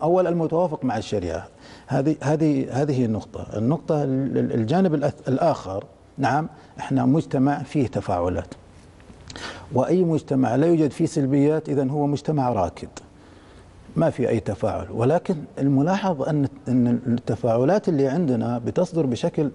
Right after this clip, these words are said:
يعني، في شكلها غريب، بتناقش قضايا المفروض أنها ما تناقش، بديهية جدًا. آه، قضية ال-، آه، البطاقة، وفيها قضايا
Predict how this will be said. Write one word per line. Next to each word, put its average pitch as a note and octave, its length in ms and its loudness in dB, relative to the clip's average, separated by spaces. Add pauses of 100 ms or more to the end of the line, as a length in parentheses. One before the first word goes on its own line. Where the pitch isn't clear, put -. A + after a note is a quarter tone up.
يعني، G#2+ 220 -2
في D#3 260 -2
شكلها C#3+ 360 0
غريب، B2 380 2 (260)
بتناقش C#3 460 -2
قضايا F3+ 580 2 (260)
المفروض E3+ 460 2
أنها D#3 120 -2
ما E3 120 2
تناقش، E3+ 560 -2
بديهية C#3 600 2
جدًا. A2+ 360 -2 (560)
آه، A2+ 280 2 (220)
قضية C#3+ 480 2
ال-، A2 380 -4 (580)
آه، - 580 -2
البطاقة، D3+ 720 0
وفيها G#2 840 -2
قضايا C3 540 0